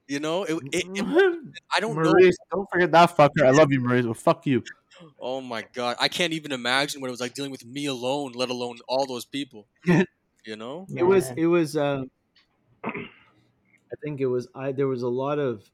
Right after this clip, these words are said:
Speaker 2: ideals that I wanted to practice. I just wasn't equipped to practice. That, that's really what it was, right? You have a lot of ideas. It's, it's, Ponte, you can, you can talk to this as someone who's cooked, been a chef, and every level of chef or cook, rather,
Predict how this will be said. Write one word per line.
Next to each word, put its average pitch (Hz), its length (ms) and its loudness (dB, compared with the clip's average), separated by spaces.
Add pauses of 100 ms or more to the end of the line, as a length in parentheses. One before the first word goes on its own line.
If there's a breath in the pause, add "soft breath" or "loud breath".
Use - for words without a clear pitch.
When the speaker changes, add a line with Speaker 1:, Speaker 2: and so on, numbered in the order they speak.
Speaker 2:
ideals 117 840 -2
that - 380 -8 (600)
I 120 120 0
wanted 120 380 0
to 104 60 -12
practice. 151 800 -8
I 139 80 -2
just 135 140 -4
wasn't 127 260 -4
equipped - 380 -8
to - 60 -20
practice. - 460 -20
That, 151 220 -2
that's 156 200 -2
really 143 200 2
what 117 140 0
it 107 80 -6
was, 107 320 -10
right? 123 300 -4 (380)
You 131 120 -2
have 135 80 -2
a 135 40 -2
lot 139 120 0
of 120 80 -2
ideas. 113 500 -4
It's, 139 180 -4
it's, 135 220 -6 (800)
Ponte, 156 260 0
you 135 280 -2
can, 147 320 -8
you 147 120 -2
can 143 180 -8
talk 123 280 -4
to 120 80 -10
this 110 300 -6
as 120 360 -8
someone 120 320 -8
who's 113 220 -12
cooked, 123 380 -8
been 107 120 -8
a 104 60 -10
chef, 113 520 -8 (400)
and 107 160 -10
every 120 260 -4
level 107 320 -4
of 101 120 -6
chef 107 360 -6 (100)
or 101 180 -10
cook, - 340 -8
rather, 113 380 -6